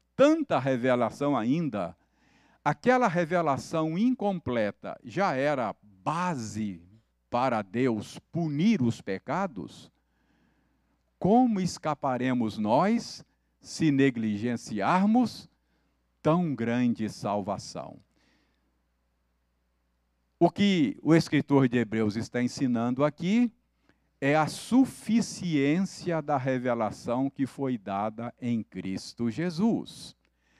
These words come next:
Agora preste atenção. Ainda Hebreus, ainda Hebreus. Ah, diz aí, ó,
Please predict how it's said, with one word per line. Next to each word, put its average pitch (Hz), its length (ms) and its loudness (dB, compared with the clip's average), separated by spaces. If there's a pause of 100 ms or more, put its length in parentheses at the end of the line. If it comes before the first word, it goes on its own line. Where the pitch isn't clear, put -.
(360)
Agora 143 380 8
preste 190 320 6
atenção. 160 580 4 (1500)
Ainda 180 560 6
Hebreus, 165 760 4
ainda 151 600 4
Hebreus. 139 800 0 (1040)
Ah, 117 1200 6 (760)
diz 156 440 4
aí, 147 260 10
ó, 110 280 8